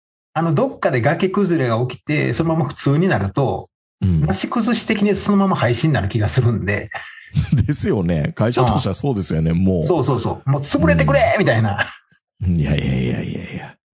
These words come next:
Speaker 1: そういうこともあるので、
Speaker 2: うん。
Speaker 1: 本当にあの、今の間に。ただ、トンネルがすごい続く難所ではあるんですけど、たまに見える山はすごい綺麗です。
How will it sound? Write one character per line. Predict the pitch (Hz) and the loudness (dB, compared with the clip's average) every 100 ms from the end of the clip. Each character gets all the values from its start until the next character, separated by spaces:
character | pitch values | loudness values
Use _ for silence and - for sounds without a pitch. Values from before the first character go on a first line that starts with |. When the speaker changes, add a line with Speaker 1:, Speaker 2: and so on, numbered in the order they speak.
| _ _ _ _ _ _ | _ _ _ _ _ _
Speaker 1:
そ | - 170 | -6 -4
う | |
い | |
う | 170 | -2
こ | |
と | 156 | 0
も | 120 | 0
あ | 113 | 2
る | 131 | 2
の | 113 | 2
で、 | 98 110 98 - - - | 2 2 0 -4 -12 -2
Speaker 2:
う | |
ん。 | 117 95 71 - _ _ _ | 0 0 -4 -10 _ _ _
Speaker 1:
本 | 127 139 139 | -2 0 2
当 | 139 | 2
に | 131 | 2
あ | 120 | 2
の、 | 101 90 87 - _ - | 0 0 -4 -8 _ -2
今 | 131 131 | 2 4
の | 127 | 4
間 | 123 113 | 4 2
に。 | 110 - _ | 0 -4 _
た | - | -2
だ、 | 190 131 - _ | 0 0 -8 _
ト | - 214 | -2 2
ン | |
ネ | 214 | 2
ル | 208 | 2
が | 202 | 0
す | - | 2
ご | 170 | 0
い | |
続 | - 147 151 143 156 151 151 151 151 147 | 0 0 0 0 0 2 2 2 0 2
く | 135 | 2
難 | 160 208 202 | 2 2 0
所 | 196 | 0
で | 185 | 2
は | 131 | 2
あ | 120 | 2
る | |
ん | 120 | 0
で | 101 | -2
す | - | -4
け | 110 | -2
ど、 | 107 98 - - | -2 -2 -6 -6
た | - | -2
ま | 262 277 | 2 2
に | 262 214 | 4 4
見 | 117 | 4
え | 120 | 2
る | 120 104 | 2 2
山 | 135 208 139 | 2 2 2
は | 98 | 0
す | - - - 127 | -6 -8 -4 0
ご | 113 226 | 4 2
い | 233 | 0
綺 | - | 0
麗 | 98 | 0
で | 90 - | -2 -10
す。 | - - | -16 -18